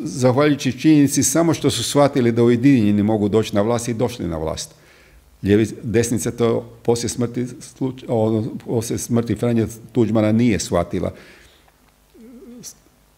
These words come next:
Plenković je došao na vlast čistim prevarama, da se razumijemo. Bila su dva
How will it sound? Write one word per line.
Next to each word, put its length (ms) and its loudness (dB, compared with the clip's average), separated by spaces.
Plenković 440 2
je 80 2
došao 260 0
na 100 2
vlast 520 0
čistim 300 -2
prevarama, 540 -6
da 80 0
se 160 -4
razumijemo. 520 -4
Bila 260 0
su 140 -4
dva 500 2